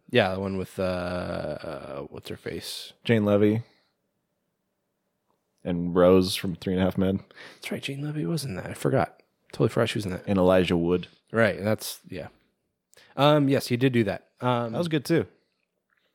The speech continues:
Speaker 1: I don't think I finished it. Not because I was turned off by it. It just, I started it, couldn't finish it, and then never went back to it. Um, what I saw was fine.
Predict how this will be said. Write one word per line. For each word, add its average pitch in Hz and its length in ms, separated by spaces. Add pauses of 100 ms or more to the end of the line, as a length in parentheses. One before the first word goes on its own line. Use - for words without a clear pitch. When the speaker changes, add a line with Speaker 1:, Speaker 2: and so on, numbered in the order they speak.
(500)
Speaker 1:
I - 60
don't 214 120
think 277 160
I 254 60
finished 175 400
it. - 160 (1200)
Not 165 160
because 135 240
I 120 80
was 92 200 (540)
turned 98 200
off 139 220
by 87 160
it. 90 140
It - 40
just, - 220 (1200)
I 110 60
started 117 400
it, 117 200 (760)
couldn't 117 200
finish 110 320
it, 107 140
and 104 160
then 101 80
never 95 180
went 90 120
back 87 200
to 85 100
it. - 80 (920)
Um, 95 460 (380)
what 101 180
I - 20
saw - 200
was 147 120
fine. 104 240